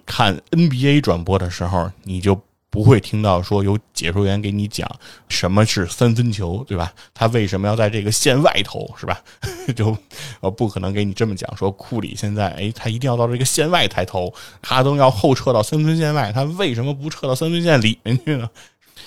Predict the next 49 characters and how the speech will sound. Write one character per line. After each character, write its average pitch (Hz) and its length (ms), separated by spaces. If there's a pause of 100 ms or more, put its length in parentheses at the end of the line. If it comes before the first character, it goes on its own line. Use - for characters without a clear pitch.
(160)
对， 90 160
这 117 220
个 98 100
其 - 180
实 98 160
你 95 120
是 87 120
听 135 240
不 110 80
到 107 120
啊， 87 240
对 92 120
吧？ 90 180
如 101 120
果 120 100
你 104 140
听 104 480
杨 92 160
毅 110 180
啊、 87 180
杨 92 220
健 110 280
呀、 95 260 (100)
柯 107 160
凡 92 200
呀 92 120
他 98 80
们 101 80
给 95 100
你 104 100
这 156 140
么 110 120
讲， - 320 (320)
我 90 120
相 107 220
信 90 460
那 98 100
样 98 160
的 - 80
N 101 140
B 98 140
A 95 100
你 95 140
也 85 100
看 - 260
不 90 60
下 92 120
去 92 180
了。 85 140